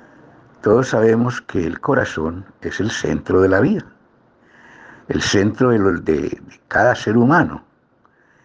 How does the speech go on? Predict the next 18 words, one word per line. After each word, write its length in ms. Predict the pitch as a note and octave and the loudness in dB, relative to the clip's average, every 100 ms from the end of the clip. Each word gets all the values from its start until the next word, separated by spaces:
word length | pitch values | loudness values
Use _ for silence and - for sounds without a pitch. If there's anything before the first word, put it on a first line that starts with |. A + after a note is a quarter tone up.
| _ - | _ -4
Cuando 240 | F2 D#2 | 0 0
el 120 | D2+ | 0
corazón 500 | - E2+ - G2+ G#2+ | 0 0 0 0 2
deja 240 | A2 A#2+ G#2+ | 2 2 0
de 140 | E2+ | 0
funcionar, 840 | - C3+ C3 G2+ E2 D#2+ E2 - - _ _ _ _ _ _ _ _ _ - | 0 0 0 -4 -2 -4 -6 -12 -20 _ _ _ _ _ _ _ _ _ -8
morimos. 840 | D2+ D2+ F#2 E2+ - - - - _ _ _ _ _ _ _ _ _ _ _ _ _ _ _ | -2 2 4 2 -2 -10 -14 -16 _ _ _ _ _ _ _ _ _ _ _ _ _ _ _
Por 160 | - B2 | 0 2
eso 360 | G#2+ - D#3 E3+ _ _ _ _ _ _ _ _ _ _ _ _ - | 2 0 -6 -6 _ _ _ _ _ _ _ _ _ _ _ _ -18
se 520 | - - F#2 D#2+ D#2+ | -12 -2 0 2 0
ha 180 | E2 G2 | 2 2
elegido 640 | G#2+ - C3+ A2 G2 A#2+ _ _ _ _ _ _ _ _ _ _ _ _ _ - _ - | 2 2 2 2 0 -6 _ _ _ _ _ _ _ _ _ _ _ _ _ -20 _ -4
a 140 | E2 | -4
Cristo 520 | - G#2+ A#2 - B2 | 0 2 2 0 -2
el 120 | G2+ | 0
Señor 460 | - G2 F#2 F#2+ G2 | 0 0 2 2 0
Jesús 680 | - G2 - F2+ - - - _ _ _ _ _ _ _ _ _ _ _ _ _ _ | -2 -4 -2 -2 -4 -14 -20 _ _ _ _ _ _ _ _ _ _ _ _ _ _
como 520 | - F#2 F2 E2 D#2+ | 0 2 4 2 0